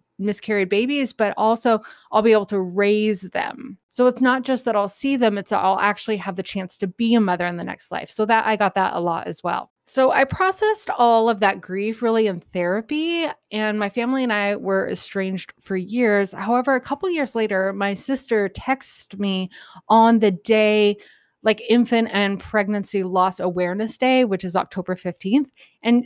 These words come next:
she, it was like, finally, after all these years, she was acknowledging, like, the absolutely <laughs> devastating loss that had went through, like, four years prior. Like, from, like, finally, finally she was acknowledging it, and she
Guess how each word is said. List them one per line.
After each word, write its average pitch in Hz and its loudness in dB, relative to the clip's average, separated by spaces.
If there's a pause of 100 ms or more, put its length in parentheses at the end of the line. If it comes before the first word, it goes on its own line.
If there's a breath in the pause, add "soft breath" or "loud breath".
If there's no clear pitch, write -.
she, - -2
it 233 4
was 226 0
like, 233 0
finally, 233 0
after 202 -6
all 196 -2
these 185 -4
years, 196 2 (460 soft breath)
she - 0
was 214 2 (260)
acknowledging, 208 2 (100)
like, 185 -4
the 208 -2
absolutely 196 0
<laughs> 190 2
devastating 202 -2
loss 180 2
that 220 0
had 190 0
went 190 -2
through, 208 2
like, 190 -4
four 185 -4
years 175 -6
prior. - -8 (440)
Like, 226 -6
from, 254 0 (140)
like, 214 -2
finally, - -4
finally 240 2
she 233 -2
was 202 0
acknowledging 190 -2
it, 190 -8
and 190 -10
she 220 -6